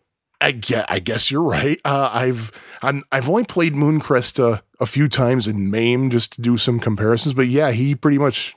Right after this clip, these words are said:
nailed it with this one. No big honkin' surprise <laughs> there. And I'm laughing because I'm seeing Cousin Vinny's feedback right out of the corner of my eye. Cousin Vinny says,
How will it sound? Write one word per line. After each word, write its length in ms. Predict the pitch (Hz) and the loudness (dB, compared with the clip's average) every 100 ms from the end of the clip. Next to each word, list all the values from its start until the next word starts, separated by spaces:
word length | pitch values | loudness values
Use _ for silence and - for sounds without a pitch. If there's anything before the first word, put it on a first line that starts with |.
| _ | _
nailed 460 | 98 101 131 160 110 | -4 2 2 2 2
it 160 | 95 | 0
with 180 | 104 101 | -2 -2
this 220 | 131 135 | -2 -2
one. 200 | 98 95 107 - - - | -4 -4 -6 -12 -14 -4
No 360 | 151 143 135 - - | 2 4 2 -2 -8
big 380 | 123 131 113 117 | 0 2 2 -2
honkin' 500 | - - 113 113 101 | -4 0 0 2 0
surprise 640 | - 104 - 117 95 117 - | 0 0 2 2 2 0 -2
<laughs> 220 | 101 - | -8 -2
there. 360 | 139 - 170 - - - - | 0 2 -2 -2 -6 -6 -2
And 240 | 175 175 | 0 0
I'm 260 | 165 165 180 | 0 0 0
laughing 360 | 226 220 208 | 2 0 2
because 260 | 175 165 156 | 0 2 2
I'm 140 | 160 | 2
seeing 280 | 151 160 151 | 2 2 0
Cousin 400 | 135 156 139 143 | 0 0 2 0
Vinny's 440 | 120 135 135 127 - | 2 2 2 0 0
feedback 580 | - 120 110 113 110 | 0 0 2 2 2
right 160 | 127 123 | 2 2
out 140 | 123 | 4
of 40 | 117 | 2
the 60 | |
corner 300 | 107 127 117 | 2 0 0
of 40 | 107 | 2
my 380 | 107 110 131 127 | 2 2 4 2
eye. 80 | |
Cousin 400 | 113 131 120 113 | 2 0 0 -2
Vinny 320 | 107 135 139 117 | 0 0 0 -2
says, 400 | - 113 113 | 0 2 2